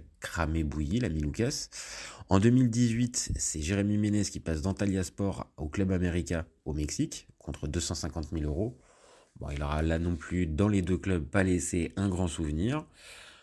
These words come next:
Deux mille dix-huit, Wesley Sneijder part de Nice pour rejoindre Al, Al Gharafa. Euh, bon,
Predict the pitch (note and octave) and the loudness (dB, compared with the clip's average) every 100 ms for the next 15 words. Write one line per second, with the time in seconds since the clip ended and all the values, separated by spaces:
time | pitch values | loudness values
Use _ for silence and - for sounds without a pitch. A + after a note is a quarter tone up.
0 | _ F2+ F2+ C#3+ D3 C#3 B2 B2 A#2+ B2 | _ -2 4 6 6 4 4 2 2 -2
1 | - - - - F2+ G#2 A2 - G#2+ F#2 | 0 4 4 4 0 0 -2 -2 0 0
2 | G2+ G2+ D2+ - - - B2 A2 G2 G#2+ | 0 0 -2 -8 -14 -4 0 0 2 4
3 | A2+ A2+ - - - D2+ D#2 C#2+ D2+ F2+ | 4 2 -2 -8 -12 -8 -6 -4 0 0
4 | E2 F2+ F2+ D#2 D#2+ - F2 - - - | 0 -2 -2 -4 -8 -4 -4 -2 -4 -4
5 | - G2 F2+ D#2+ D#2 A#2+ - - - - | -2 0 0 0 0 -2 -4 -14 -16 -10
6 | - - - - - D#2 D2 D2 B1+ C#2+ | -8 -8 -10 -10 -4 -2 0 -2 -4 -8